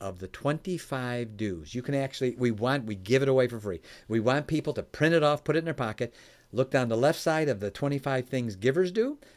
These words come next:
look on the right side for the twenty-five things takers do, put a check mark when you observe them doing things, at the bottom total it,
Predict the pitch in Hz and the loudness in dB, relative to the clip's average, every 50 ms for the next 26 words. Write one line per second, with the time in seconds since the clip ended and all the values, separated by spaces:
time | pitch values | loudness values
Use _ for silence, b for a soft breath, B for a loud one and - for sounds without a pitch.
0 | B B 117 113 - 98 92 95 95 110 131 151 151 - 165 151 151 151 143 - | B B -8 -6 -4 -6 -6 -4 0 0 2 2 0 0 -2 -2 -2 -2 -2 -4
1 | 117 90 98 - - 117 113 107 - 110 107 - 113 107 98 - - 135 139 143 | -8 -8 -8 -8 -8 -8 -6 -4 -4 -6 -4 -4 -6 -8 -8 -4 -2 -2 -2 0
2 | - 185 165 - 190 180 190 247 214 - _ - 123 107 101 - - - 180 185 | 0 -2 -2 0 2 0 0 0 -4 -12 _ -2 -2 -2 -2 -2 -2 -2 -2 -2
3 | - 175 170 180 196 196 - 143 117 107 107 110 110 107 104 104 127 135 127 123 | -2 -2 -2 -2 -2 -4 -4 -6 -4 -4 -2 -2 -2 -2 -2 0 0 0 0 0
4 | 135 131 127 120 131 131 127 123 - 151 160 185 196 - - B B B B 117 | -2 -2 0 0 0 0 0 -2 -2 -2 -2 -2 -4 -8 -12 B B B B -8
5 | 107 - 120 120 131 139 143 143 135 147 156 160 165 180 185 185 | -6 -4 -2 0 2 2 2 0 0 0 0 2 2 2 2 0